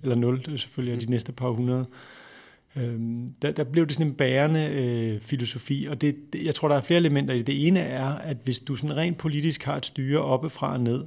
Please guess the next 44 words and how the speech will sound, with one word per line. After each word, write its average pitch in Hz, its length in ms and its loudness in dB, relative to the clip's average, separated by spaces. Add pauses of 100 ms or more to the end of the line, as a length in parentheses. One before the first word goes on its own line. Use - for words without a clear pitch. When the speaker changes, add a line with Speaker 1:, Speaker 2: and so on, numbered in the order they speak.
(100)
Speaker 1:
så - 160 -2
en 143 100 2
filosofi, 151 580 0
der 156 120 -4
siger, 151 220 2
at 143 40 -2
du 143 40 -4
skal 131 160 -4
gøre 139 240 2
din 151 140 0
pligt, 139 320 0
og 147 240 -4
som 139 160 0
ikke 135 140 2
er 120 80 0
revolutionær, 131 720 2 (640)
den 143 100 4
har 151 60 6
nok 143 280 4
bedre 147 280 6
trivselsvilkår 127 1160 0 (180)
<laughs> - 320 -14
end 139 180 8
så 143 120 6
mange 131 260 6
andre. 117 280 4
Hvis 123 260 0
hele 165 140 6
teorien 147 300 2
handlede 135 260 4
om, 135 80 0
at 135 80 0
de 123 100 -2
rige 139 160 4
har 131 80 2
for 131 120 0
meget, 123 280 6
og 131 100 0
de 131 60 -4
skal - 100 -6
bare 131 140 4
ned 127 160 2
med 139 120 -2
nakken, 117 480 2